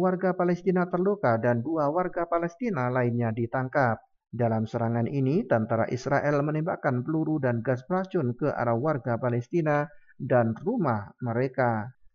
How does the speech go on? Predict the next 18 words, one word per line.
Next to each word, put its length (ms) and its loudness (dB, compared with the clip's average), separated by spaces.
Nasir 560 2
Anani, 480 2
kepala 400 0
rumah 160 0
sakit 400 -2
Jericho, 400 0
mengatakan 800 0
bahwa 240 2
selama 480 2
serangan 320 2
militer 480 2
Israel 640 0
di 160 -2
Kamp 400 2
Aqaba 560 0
Jabr, 480 0
empat 320 -2
warga 320 0